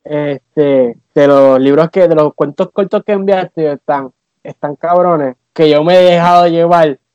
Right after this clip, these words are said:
a la vez, <laughs> he estado buscando información de cómo escribir un libro y también me he dejado llevar también a la vez por lo, por el formato en el que lo escribes, porque así uno aprende.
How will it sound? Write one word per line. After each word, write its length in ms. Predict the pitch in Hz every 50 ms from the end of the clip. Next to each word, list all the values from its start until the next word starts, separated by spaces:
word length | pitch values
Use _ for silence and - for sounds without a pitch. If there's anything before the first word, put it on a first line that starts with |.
| _ _ _ _ -
a 160 | 143 156 160
la 200 | 151 147 151 156
vez, 80 | - -
<laughs> 80 | 160
he 60 | 175 175
estado 260 | 165 - - 214 226
buscando 380 | 233 247 226 - 226 220 226 233
información 380 | 226 240 240 233 226 233 226
de 120 | 214 226 208
cómo 140 | 220 226 233
escribir 380 | 220 220 - 226 233 233 226
un 80 | 220 220
libro 340 | 233 240 240 226 208 196 185
y 80 | 180 165
también 260 | 165 156 156 170 170
me 100 | 196 190
he 20 | 202
dejado 240 | 196 175 214 220
llevar 400 | 202 190 196 196 196 196 214 196 _ -
también 480 | 311 - 185 180 190 196 202 196 180
a 60 | 185 190
la 100 | 185 185
vez 140 | 196 202 196
por 140 | - 180 165
lo, 240 | 160 156 139 - _ -
por 180 | 165 156 156
el 600 | 151 147 147 143 139 139 139 139 139 131 147 143
formato 360 | 139 165 147 139 151 160 165 185
en 80 | 170 160
el 100 | 156 -
que 100 | - 151
lo 60 | 139
escribes, 400 | 135 - - 165 185 220 202 175
porque 240 | - 156 147 - 147
así 160 | 139 - 156
uno 120 | 165 175 165
aprende. 520 | 143 156 185 208 202 - 165 139 131